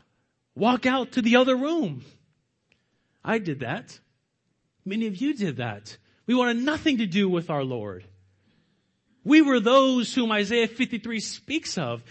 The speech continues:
There was no beauty that we saw in Christ. We despised him. We mocked him.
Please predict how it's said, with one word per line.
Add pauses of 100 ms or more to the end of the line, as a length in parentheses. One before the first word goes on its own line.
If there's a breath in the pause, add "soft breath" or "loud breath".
(140 loud breath)
There
was
no
beauty
that
we
saw
in
Christ. (1120)
We
despised
him. (1000)
We
mocked
him.